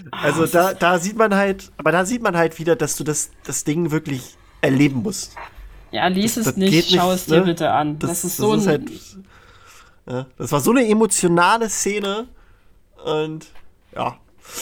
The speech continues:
Speaker 1: Aber gut, also, ne, Dumbledore taucht in seinem Porträt von Harrys Büro auf und quatscht ihn so ein bisschen zu. Ähm, Harry spricht dann so ein bisschen Tacheles und sagt so, „Ja, du hast mich nur benutzt.“
Speaker 2: Ja.
Speaker 1: Und, äh, ja, so ein
Speaker 2: Stille.
Speaker 1: bisschen hin und,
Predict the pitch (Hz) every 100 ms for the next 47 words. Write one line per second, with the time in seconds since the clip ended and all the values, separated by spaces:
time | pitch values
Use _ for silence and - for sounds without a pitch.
0 | - - 214 220 220 - - 170 214 214
1 | 262 220 220 233 233 233 220 208 208 202
2 | - - 175 175 180 175 156 175 170 202
3 | 233 247 214 180 180 190 175 151 190 185
4 | 196 190 156 - 170 - - 147 139 147
5 | 127 120 - 269 302 311 - - - -
6 | - - 151 147 151 151 160 180 - 180
7 | 175 170 143 127 127 120 196 196 185 185
8 | - 147 135 131 139 - 131 147 180 143
9 | 120 180 - 156 151 131 135 175 349 -
10 | - - - - - - 302 359 349 277
11 | 202 190 104 156 170 170 170 170 - 127
12 | 127 127 120 131 180 170 147 147 147 110